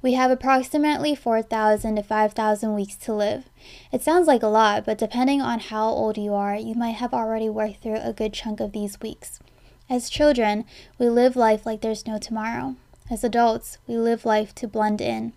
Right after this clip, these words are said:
Some of us want the extraordinary, but barely do what is necessary to make it so. We never wear our best clothes and never use the best things in our homes. We defer enjoying things in life simply because the timing isn't quite right.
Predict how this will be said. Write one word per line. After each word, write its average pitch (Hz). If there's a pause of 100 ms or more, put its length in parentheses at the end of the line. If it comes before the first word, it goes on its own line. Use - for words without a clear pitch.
(120)
Some 254
of 277
us 294
want 214
the 220
extraordinary, 208
but 202
barely 226
do 214
what 208 (120)
is 208
necessary 214
to 220
make 202
it 214
so. 247 (280)
We 247
never 240
wear 220
our 220
best 208
clothes 202
and 214
never 214
use 220
the 208
best 208
things 208
in 214
our 208
homes. - (400)
We 240
defer 247
enjoying 226
things 226
in 262
life 220 (320)
simply 269
because 226
the -
timing 214
isn't 214
quite 202
right. 226